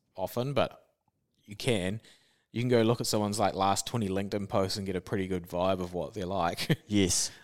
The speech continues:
Speaker 1: You
Speaker 2: Yeah.
Speaker 1: know, like, people are pretty personal online, eh? <laughs>
Speaker 2: Definitely.
Speaker 1: You can find out some pretty cool stuff. You can find out, like,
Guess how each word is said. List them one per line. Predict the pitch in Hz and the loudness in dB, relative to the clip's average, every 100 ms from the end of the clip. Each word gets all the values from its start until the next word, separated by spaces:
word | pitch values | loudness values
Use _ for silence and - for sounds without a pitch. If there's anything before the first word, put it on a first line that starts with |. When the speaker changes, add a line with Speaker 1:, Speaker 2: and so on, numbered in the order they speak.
| _ | _
Speaker 1:
You | 110 | 2
Speaker 2:
Yeah. | 107 92 | 4 4
Speaker 1:
know, | 98 | 2
like, | 90 - | 0 0
people | 117 107 104 | -6 -2 -4
are | |
pretty | - 131 110 | -2 -2 -2
personal | - 131 123 151 135 107 | -2 -2 -2 -2 -2 -2
online, | 95 90 95 | -2 -2 0
eh? | 117 101 123 - 139 - | 0 2 0 0 -2 -2
<laughs> | 135 139 - - - | -2 -4 -6 -20 2
Speaker 2:
Definitely. | 135 - 98 95 | 4 4 0 0
Speaker 1:
You | 101 | 0
can | 117 | -2
find | - 113 113 | 0 2 2
out | - | 0
some | 110 | -4
pretty | 98 104 | -4 -6
cool | 95 120 101 | -2 -2 -2
stuff. | - 104 104 - | 0 2 2 0
You | |
can | 104 107 | -6 -6
find | - 110 104 | -2 0 2
out, | 104 95 92 | 4 2 2
like, | 101 98 - | 0 -2 -4